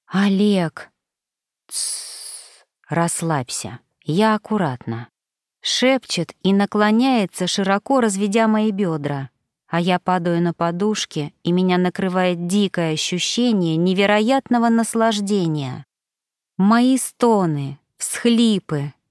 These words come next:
И, наконец, меня просто оглушает, и я действительно кричу, как и предупреждал мой муж. Кричу, чтобы уже через мгновение почувствовать, как Олег заполняет меня всю до предела.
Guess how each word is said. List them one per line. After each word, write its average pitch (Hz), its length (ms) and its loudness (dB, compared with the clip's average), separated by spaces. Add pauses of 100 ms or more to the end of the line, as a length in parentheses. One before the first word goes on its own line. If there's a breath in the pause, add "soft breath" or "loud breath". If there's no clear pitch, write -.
(340)
И, 202 120 4
наконец, 214 680 2
меня 202 320 2
просто 240 560 2
оглушает, 220 840 0 (340)
и 220 40 4
я 226 260 4
действительно 254 840 2
кричу, 262 540 2
как 190 260 0
и 220 40 2
предупреждал 233 840 2
мой 254 240 4
муж. 208 500 2 (400)
Кричу, 247 760 2
чтобы 202 400 2
уже 214 260 4
через 185 340 0
мгновение 196 880 2 (240)
почувствовать, 233 720 2
как 226 200 0
Олег 226 260 4
заполняет 247 720 2
меня 214 240 4
всю 302 240 -2
до 262 140 2
предела. 208 640 0